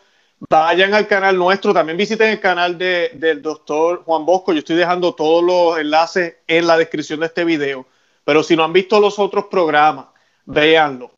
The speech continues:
El doctor nos habla de la masonería muy bien en el primer programa, luego nos empieza a hablar de las distintas deformaciones, de, de, de tur-, de Iturbide, que se llama, del cura Hidalgo.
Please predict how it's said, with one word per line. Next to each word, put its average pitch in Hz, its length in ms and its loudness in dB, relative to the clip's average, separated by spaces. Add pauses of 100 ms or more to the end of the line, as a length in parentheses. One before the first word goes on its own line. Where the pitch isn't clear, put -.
El - 140 -12
doctor 143 300 -6
nos 165 140 2
habla 175 240 2
de 170 60 0
la 165 100 -2
masonería 151 680 -8
muy 165 160 -8
bien 160 180 -6
en 165 60 -6
el 160 80 -14
primer 151 260 -10
programa, 180 600 -2
luego 160 480 -2 (180)
nos 151 160 -4
empieza 156 300 0
a 170 40 6
hablar 170 220 -2
de 170 80 -6
las 160 160 -4
distintas 151 440 -6
deformaciones, 160 1080 -2
de, 143 380 -4
de, 135 640 -6
de 143 160 -2
tur-, 139 320 -6
de 147 120 2
Iturbide, 143 580 2
que 170 80 -6
se 147 140 -8
llama, 151 340 -2 (300)
del 139 180 0
cura 170 240 4
Hidalgo. 170 920 0